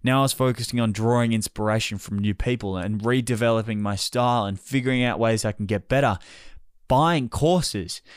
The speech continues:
You know, I've been learning on Skillshare about new ways of creating. I've been using Lightroom to a point that I haven't used it in years. I've been trying to really focus on getting better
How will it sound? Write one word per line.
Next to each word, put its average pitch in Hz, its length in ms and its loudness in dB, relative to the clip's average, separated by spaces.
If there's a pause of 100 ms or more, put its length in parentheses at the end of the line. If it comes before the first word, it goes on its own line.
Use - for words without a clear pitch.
(160)
You 135 80 -2
know, 139 80 4
I've 147 180 0
been 147 260 2
learning 147 460 2
on 117 220 0
Skillshare 156 580 2
about 113 240 0
new 139 300 2
ways 139 260 2
of 110 120 -8
creating. 123 560 2
I've 113 200 0
been 123 280 2
using 131 560 2 (300)
Lightroom 113 640 0
to 117 320 0
a 117 200 2
point 131 400 -2
that 117 100 0
I 117 100 2
haven't 123 480 -4
used 131 400 0
it 120 120 -8
in 110 220 -6
years. 123 420 0
I've 113 240 0
been 123 260 2
trying 135 580 0
to 123 200 -4
really 120 680 2
focus 127 480 0
on 110 260 -4
getting 120 460 -2
better 101 640 0